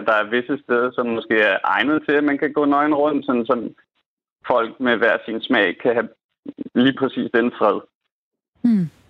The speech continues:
Speaker 1: Men, og jeg synes absolut også, at spørgsmålet, øh, eller var negativt lavet før. Øhm,
Speaker 2: Mit spørgsmål?
Speaker 1: Nej, nej,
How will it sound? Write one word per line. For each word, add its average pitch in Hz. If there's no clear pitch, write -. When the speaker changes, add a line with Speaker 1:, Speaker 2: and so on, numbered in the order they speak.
Speaker 1:
Men, 143
og 110
jeg 120
synes 139
absolut 123
også, 120
at 123
spørgsmålet, 117
øh, 110
eller 101
var 123
negativt 131
lavet 113
før. 123
Øhm, 120
Speaker 2:
Mit 349
spørgsmål? 302
Speaker 1:
Nej, 147
nej, 143